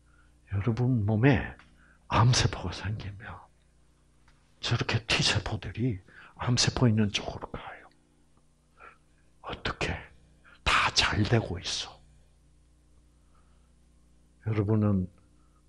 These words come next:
무엇인가로부터 돌보심을 받고 있다.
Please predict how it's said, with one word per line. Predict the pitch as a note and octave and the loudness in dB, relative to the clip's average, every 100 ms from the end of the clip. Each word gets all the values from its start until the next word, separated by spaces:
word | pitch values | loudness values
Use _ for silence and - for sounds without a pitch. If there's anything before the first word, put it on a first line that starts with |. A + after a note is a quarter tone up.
| _ _ _ _ _ | _ _ _ _ _
무엇인가로부터 | A2+ A2 B2 A2+ C3 C3 A2+ G2+ G2 A2 B2 - - A2 G2+ G#2 - E2 D2+ A2 - _ _ - _ _ _ _ _ _ | 0 2 4 2 0 0 2 2 2 0 -2 -8 -6 -4 -2 -2 -4 -6 -6 -10 -14 _ _ -20 _ _ _ _ _ _
돌보심을 | - G2+ G#2+ A2 A#2+ A#2+ - C3+ D3+ A3+ - - - _ _ - - _ - - _ _ | -4 2 6 8 8 6 4 6 6 4 0 -18 -20 _ _ -20 -20 _ -20 -20 _ _
받고 | - - - G2 | -14 -12 -10 -10
있다. | F#2 - - - | -10 -10 -10 -10